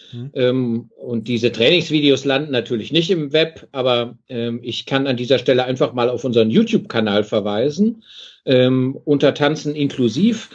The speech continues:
Speaker 2: findet man bei YouTube uns und unter w w w punkt tanzeninklusiv punkt d e in einem Wort,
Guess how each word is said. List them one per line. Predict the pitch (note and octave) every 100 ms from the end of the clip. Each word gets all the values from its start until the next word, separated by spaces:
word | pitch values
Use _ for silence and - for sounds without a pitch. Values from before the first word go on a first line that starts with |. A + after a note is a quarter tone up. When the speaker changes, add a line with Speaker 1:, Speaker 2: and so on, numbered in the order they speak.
| - _
Speaker 2:
findet | - D#3+ D#3
man | C#3+ C3
bei |
YouTube | A#2+ D3 A3+ - A#3+ G#3
uns | G#3 G#3 A3 -
und | F3 D#3 E3 -
unter | D#3 D#3 D3 C#3
w | C#3
w | C3 B2
w | C3+ D#3+
punkt | D#3+ D3+
tanzeninklusiv | D3+ C#3+ - D3+ C3 C3+ A#2+ E3 E3
punkt | D3+ C#3 -
d | C3+
e | C3+ C3+ C#3
in | D3 C3+
einem | C3 C3+ A#2
Wort, | A2+ C#3+ G3 -